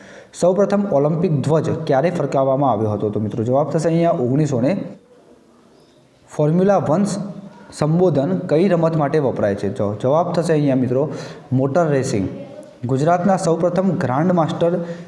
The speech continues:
ચેસ રમતવીર કોણ છે? તેજસ બાકરે. ત્યાર પછીનો પ્રશ્ન, કરાટેને કયા દેશ સાથે સંબંધ છે? જાપાન.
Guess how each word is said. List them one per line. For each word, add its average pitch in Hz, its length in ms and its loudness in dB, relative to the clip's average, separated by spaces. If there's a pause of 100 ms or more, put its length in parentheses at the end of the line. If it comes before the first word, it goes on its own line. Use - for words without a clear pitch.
(240)
ચેસ 175 320 2
રમતવીર 156 580 0
કોણ 156 240 2
છે? 95 180 -2 (680)
તેજસ 156 320 0
બાકરે. 107 400 0 (720)
ત્યાર 156 200 0
પછીનો 175 360 0
પ્રશ્ન, 143 420 -2 (500)
કરાટેને 180 920 0
કયા 165 220 4
દેશ 165 220 2
સાથે 151 280 0
સંબંધ 110 340 -2
છે? 98 240 -4 (580)
જાપાન. 120 400 -2